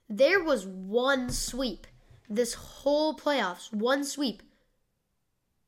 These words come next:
And it was, um, by the Celtics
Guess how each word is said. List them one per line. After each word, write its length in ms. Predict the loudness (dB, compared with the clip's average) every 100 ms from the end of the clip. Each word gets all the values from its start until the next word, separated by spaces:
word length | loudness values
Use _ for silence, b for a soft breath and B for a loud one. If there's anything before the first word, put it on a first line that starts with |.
| _
And 100 | 0
it 60 | 2
was, 380 | 2 0 -6 -16 _ _ _ _ _ _ -4
um, 360 | -2 -2 -6 -14 _ _ _ _
by 220 | -4 -2
the 80 | -2
Celtics 500 | 0 -2 -2 -10 -20